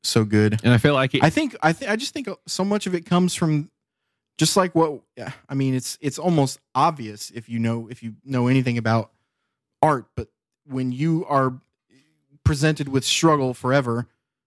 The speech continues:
Speaker 1: the way that you can cope with that, one of them is to create art from it. And so if you are,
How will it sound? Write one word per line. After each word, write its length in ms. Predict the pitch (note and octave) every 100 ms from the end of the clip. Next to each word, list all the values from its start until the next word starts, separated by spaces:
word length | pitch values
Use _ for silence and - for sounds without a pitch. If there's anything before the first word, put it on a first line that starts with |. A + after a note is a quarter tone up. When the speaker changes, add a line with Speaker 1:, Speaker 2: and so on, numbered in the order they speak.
| _ _
Speaker 1:
the 140 | C3+ B2+
way 300 | C#3 D#3 D3
that 100 | D3
you 120 | D3+
can 220 | D3 C#3+ C3
cope 240 | D#3+ D#3+
with 140 | C3
that, 220 | C3 C#3 C#3
one 220 | D3+ D#3+
of 80 | B2+
them 260 | B2+ B2+
is 200 | C3 B2
to 120 | -
create 400 | B2+ - C3 D3+ -
art 240 | F#3+ -
from 180 | - A2
it. 160 | G#2 _ _ _ _ _ -
And 120 | A2+
so 240 | B2 A#2+
if 160 | A#2+ A2
you 160 | C3+ D3
are, 200 | B2